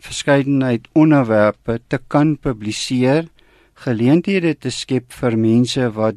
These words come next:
dalk andersins nie so 'n geleentheid sal kry nie. Ek is baie ingestel op,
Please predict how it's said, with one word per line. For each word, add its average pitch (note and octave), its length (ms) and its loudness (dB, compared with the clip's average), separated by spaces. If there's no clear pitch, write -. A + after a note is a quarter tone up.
dalk G#2+ 480 -4
andersins C3+ 760 0
nie A#2+ 360 0
so B2+ 280 -2
'n B2 60 -2
geleentheid A2 640 -2
sal G#2+ 300 -4
kry A#2+ 340 2
nie. F#2 220 -2
Ek C#3+ 120 -6
is C#3+ 120 -6
baie C3+ 360 2
ingestel D3 880 0
op, A#2+ 220 -4